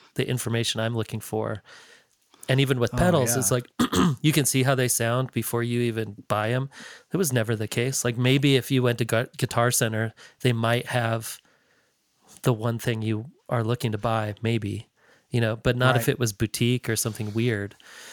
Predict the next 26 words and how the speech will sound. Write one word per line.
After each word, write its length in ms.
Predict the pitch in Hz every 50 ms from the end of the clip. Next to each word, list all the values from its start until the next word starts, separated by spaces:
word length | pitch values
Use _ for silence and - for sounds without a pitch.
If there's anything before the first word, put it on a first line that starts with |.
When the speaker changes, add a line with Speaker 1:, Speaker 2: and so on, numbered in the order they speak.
| - - _ _ _ -
Speaker 1:
And 140 | 120 117 117
you 60 | 123
just 220 | 113 - 131 - -
have 220 | 131 123 113 -
to, 100 | - 123
like, 420 | 117 113 110 110 104 - - - - _ _ _ _ _ _ _ _ _ _ _ _ _ _ _ _ _ _ - -
"Well, 420 | 113 117 127 139 - - - - - - - _
we'll 100 | - 120
see 180 | - - - 127
if 120 | 127 - 135
it 40 | 135
works." 640 | 131 147 143 123 - - - - - - - - - _ _ _ _
<laughs> 220 | _ _ _ -
I 100 | 131 135
heard 360 | 131 - 147 151 160 151 131 120
that, 180 | 131 123 139
Speaker 2:
Yeah. 140 | 160 160 127 - - - - - - - -
Speaker 1:
I 120 | 123 131
heard 360 | 107 135 151 151 156 156 131 -
that, 220 | 135 127 131 - _ _ _ - - -
I 100 | 131 131
read 380 | 120 120 135 139 139 139 131 131
in 80 | 120 123
an 100 | 120 120
interview 640 | - 123 123 135 131 120 113 117 113 110 110 107 104
that 240 | 104 104 113 -